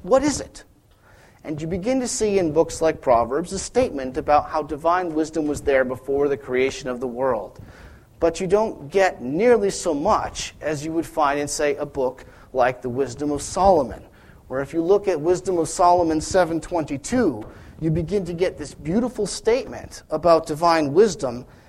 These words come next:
that makes it, if we're gonna jump the gun a little bit, like an eternal other in God. You might call it, maybe in light of much later Christian terminology,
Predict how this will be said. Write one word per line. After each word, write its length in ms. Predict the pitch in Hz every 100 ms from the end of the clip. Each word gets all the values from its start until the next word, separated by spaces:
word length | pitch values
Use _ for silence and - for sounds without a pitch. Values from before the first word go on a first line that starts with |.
| - 151
that 260 | 170 131
makes 360 | 160 254 - 220
it, 260 | 185 - - -
if 200 | 175 196
we're 80 | 202
gonna 240 | 214 208
jump 300 | 165 226 220
the 100 | 180
gun 240 | 180 247
a 40 | 214
little 240 | 156 147
bit, 300 | 131 147 143 - - _
like 260 | 170 202 208
an 80 | 196
eternal 600 | 185 - 240 220 208 -
other 360 | 208 156 123
in 240 | - 151 127
God. 460 | 160 156 120 - - - _ _ _ _ _ _ _ _ _ _ - - _ - -
You 160 | 160 185
might 340 | 185 175 160
call 360 | - 233 240 156
it, 120 | 147 - - _
maybe 460 | 277 175 226 170 156
in 140 | 151
light 240 | 151 156 139
of 200 | 131 - - - -
much 300 | 151 143 -
later 300 | 131 196 156
Christian 420 | 139 254 247 294 311
terminology, 920 | 143 131 123 120 117 117 139 170